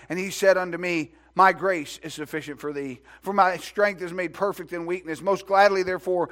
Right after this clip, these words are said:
will I rather glory in my infirmities, that the power of Christ may rest upon me." Listen, we, with the help of the Lord, we can be faint, yet pursuing.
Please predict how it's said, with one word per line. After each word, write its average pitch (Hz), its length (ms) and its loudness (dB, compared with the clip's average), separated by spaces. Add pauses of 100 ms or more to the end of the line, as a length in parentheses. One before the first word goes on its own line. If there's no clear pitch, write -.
(160)
will 202 140 6
I 196 80 10
rather 190 280 6
glory 202 400 0
in 196 60 -6
my 180 180 0
infirmities, 170 480 -6
that 151 100 -14
the 156 80 -8
power 180 340 -2
of 156 140 -8
Christ 139 340 -6
may 131 120 -12
rest 131 260 -10
upon 135 320 -8
me." 110 280 -14 (880)
Listen, 147 240 -8
we, 143 300 -8
with 147 200 -6
the 143 80 -6
help 151 240 -4
of 147 60 -10
the 151 100 -2
Lord, 143 280 -4
we 143 100 -10
can 135 140 -12
be 127 100 -12
faint, 135 420 -10 (800)
yet 120 180 -8
pursuing. 107 520 -14